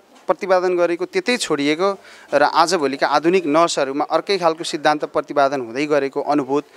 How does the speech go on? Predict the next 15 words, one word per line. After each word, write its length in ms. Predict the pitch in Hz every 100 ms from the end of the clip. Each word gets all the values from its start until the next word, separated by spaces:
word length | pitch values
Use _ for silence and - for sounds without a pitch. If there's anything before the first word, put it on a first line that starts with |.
| - - - 165
पेसेन्ट 340 | 170 190 175
पार्टीले, 640 | 156 139 143 135 135 139 - -
विशेषतः 440 | 147 - 165 - 131
पेसेन्टले 600 | - 165 160 180 160 156
गरेको 420 | 143 123 120 135 - - - - -
देख्न, 320 | 139 160 175 165
सुन्न, 300 | - 147 143
हेर्न 340 | 120 120 135
पाइन्छ। 360 | 135 127 123 175
कहिलेकाहीँ 440 | 147 143 139 - - - - -
आफै 220 | 147 180
पनि 220 | 180 175 175
परिन्छ 420 | 165 143 135 131
त्यो 180 | - 127
गानमा। 320 | 117 107